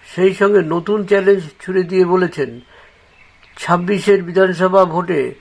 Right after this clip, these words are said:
নির্ণায়ক শক্তি হবে তার দল।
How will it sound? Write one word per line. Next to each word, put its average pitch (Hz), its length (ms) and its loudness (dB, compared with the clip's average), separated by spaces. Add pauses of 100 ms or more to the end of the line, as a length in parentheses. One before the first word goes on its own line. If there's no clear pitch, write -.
(320)
নির্ণায়ক 180 580 2
শক্তি 170 380 -6
হবে 156 360 0
তার 147 340 2
দল। 143 360 0